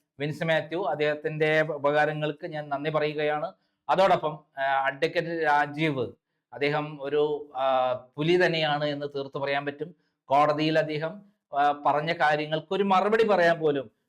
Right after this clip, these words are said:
പ്രോസിക്യൂഷന് ക-, പറ്റിയില്ല. അത് കൃത്യമായി കോ-, ബഹുമാനപ്പെട്ട കോടതി ജഡ്ജ്, ആ, ജസ്റ്റിസ് കൗസർ എടപ്പകത്ത്, ഡോക്ടർ ജസ്റ്റിസ്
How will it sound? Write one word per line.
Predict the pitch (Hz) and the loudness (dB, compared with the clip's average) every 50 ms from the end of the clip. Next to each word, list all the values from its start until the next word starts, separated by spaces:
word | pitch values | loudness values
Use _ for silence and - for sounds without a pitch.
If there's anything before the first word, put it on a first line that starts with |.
| _ _ | _ _
പ്രോസിക്യൂഷന് | 135 139 143 139 - 151 147 170 160 165 165 165 165 | -4 -2 -2 -4 -6 -8 -6 -6 -6 -6 -4 -4 0
ക-, | 165 165 165 170 165 165 156 160 | 0 0 0 0 -4 -8 -8 -6
പറ്റിയില്ല. | 165 156 - 175 170 175 190 196 190 - _ _ - | -6 -6 -4 -4 -4 -2 -2 -4 -4 -8 _ _ -2
അത് | 151 175 214 214 | 0 2 2 2
കൃത്യമായി | - 196 175 - - 220 220 220 226 226 | 2 0 -2 0 2 2 4 4 4 2
കോ-, | 220 - 185 180 180 175 | 2 2 4 4 4 4
ബഹുമാനപ്പെട്ട | 170 165 170 175 185 190 196 190 190 190 | 2 0 0 0 0 0 0 -2 -4 -4
കോടതി | 185 - 175 170 170 170 165 175 180 180 180 - - - _ _ - | -2 2 4 4 4 4 0 -2 -2 -4 -4 -6 -12 -18 _ _ 0
ജഡ്ജ്, | 160 170 170 165 160 175 185 185 190 185 185 - - _ _ _ - | 2 2 2 2 2 2 4 4 4 4 0 -4 -14 _ _ _ 0
ആ, | 156 156 156 156 156 156 | 2 4 6 6 4 4
ജസ്റ്റിസ് | 151 156 170 165 170 196 190 - - | 2 2 -2 0 0 -2 -2 0 2
കൗസർ | 175 175 175 170 170 - 185 185 180 185 185 - - - | 4 4 4 2 0 2 4 4 4 4 0 -4 -8 -4
എടപ്പകത്ത്, | 156 160 156 165 165 160 156 - _ - 175 160 165 156 156 147 143 | -2 0 2 2 2 0 0 -6 _ -4 0 0 0 0 0 0 0
ഡോക്ടർ | 151 151 151 - 180 185 170 151 | 0 0 0 -2 -4 -4 -4 -4
ജസ്റ്റിസ് | 160 156 - - 175 175 170 175 | -6 -6 -4 -4 -6 -6 -6 -6